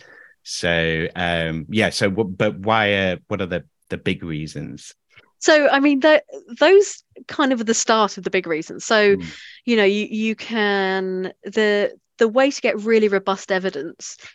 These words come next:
Speaker 2: is to be able to have, um, information from lots of individuals.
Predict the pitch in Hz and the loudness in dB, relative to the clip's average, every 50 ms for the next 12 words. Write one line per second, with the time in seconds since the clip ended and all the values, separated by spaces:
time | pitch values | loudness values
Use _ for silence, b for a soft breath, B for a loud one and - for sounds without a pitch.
0 | B _ _ - 208 202 190 185 - - - - - - - 208 202 190 190 185 | B _ _ 4 4 4 4 2 -4 -10 -10 -10 -10 -6 0 2 2 4 4 2
1 | 180 185 - 196 185 - 196 208 208 202 196 202 190 190 - - 202 - - 196 | 0 0 -2 -4 -2 0 2 4 4 2 2 0 -4 -6 -6 -8 -10 -6 -4 -2
2 | 180 175 175 175 - - - b b b b b b b b b - 196 185 175 | -2 -2 -2 -4 -8 -14 -20 b b b b b b b b b -2 -2 -2 0
3 | - - 220 208 - 214 202 196 202 - 196 185 - 196 190 190 190 185 - - | 2 2 2 2 4 2 2 2 2 0 -4 -4 -2 0 2 4 4 2 2 0
4 | 196 185 185 175 165 180 175 - - 151 127 120 139 - - | 0 0 0 0 0 -2 -4 -2 -2 -4 -4 -4 -6 -8 -12